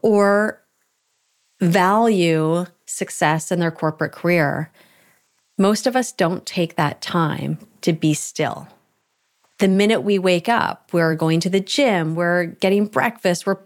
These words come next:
getting the kids off to school. And then the minute the kids are out, we are driving to the office, and we're, it's a constant treadmill of things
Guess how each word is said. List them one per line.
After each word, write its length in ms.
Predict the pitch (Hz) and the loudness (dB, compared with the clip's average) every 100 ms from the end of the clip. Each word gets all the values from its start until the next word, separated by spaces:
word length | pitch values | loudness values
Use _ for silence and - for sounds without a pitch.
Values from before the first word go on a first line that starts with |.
| _ | _
getting 260 | 220 220 226 | 0 2 0
the 60 | |
kids 380 | 220 - 294 - | -2 -2 0 2
off 200 | 196 165 | 0 -2
to 80 | 175 | -6
school. 440 | - - 170 151 | -10 -4 -2 0
And 220 | 151 180 190 | 0 2 2
then 260 | 190 190 - - | 2 0 -6 -2
the 100 | 190 | 2
minute 300 | 208 226 240 | 4 2 0
the 60 | 233 | -2
kids 320 | - 285 220 | 0 0 2
are 140 | 185 | 2
out, 260 | 165 165 - - - _ | 4 2 -2 -10 -20 _
we 260 | 185 190 196 | 0 4 6
are 380 | 185 185 180 - - 180 | 4 4 0 -4 -12 -2
driving 380 | 190 202 220 | 0 2 0
to 100 | 220 | -2
the 140 | 220 226 | -2 0
office, 540 | 226 214 180 143 - | 0 0 -2 -4 -4
and 120 | 160 | -4
we're, 280 | 175 175 175 - | -2 0 -2 -4
it's 140 | 202 | -4
a 80 | 156 | -6
constant 720 | - - - 262 254 - 220 | -8 -10 -2 -2 0 -2 -2
treadmill 540 | - - 220 220 202 185 | -2 -2 0 0 0 0
of 120 | 165 | -2
things 640 | 220 220 170 156 160 | -2 0 0 0 -4